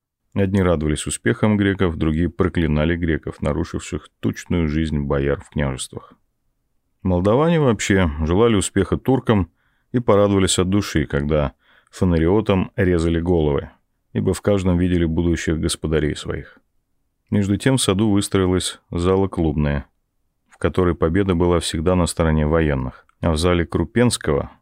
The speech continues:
открыли театр немецкой труппы актёров, переселившейся из Ясс, которая продекламировала нам всего Коцебу. Причём не были упущены, к удовольствию публики, и балеты.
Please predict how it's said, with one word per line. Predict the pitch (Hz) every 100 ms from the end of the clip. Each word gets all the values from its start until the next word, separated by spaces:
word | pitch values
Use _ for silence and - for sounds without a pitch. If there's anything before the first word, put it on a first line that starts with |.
| _ _ _
открыли | - 92 - 131 110
театр | 95 98 98 90
немецкой | 87 87 95 - 85
труппы | - 85 -
актёров, | 87 - 85 71 - - _ _
переселившейся | 87 82 - 82 92 - 85 -
из | - 90 78
Ясс, | 69 69 - - _ _ _ _ _ _ _ -
которая | 85 95 90 85
продекламировала | 73 82 80 78 80 76 95 101 95 90 87 -
нам | 90 82 85 -
всего | - - 78 76
Коцебу. | - 80 - 76 65 - _ _ _ _
Причём | - 113 151 127
не | 120
были | 110
упущены, | 95 85 117 - 113 110 110 -
к | 95
удовольствию | 90 85 76 - 76
публики, | 107 104 101 - 101 -
и | 110
балеты. | 101 87 71 - 71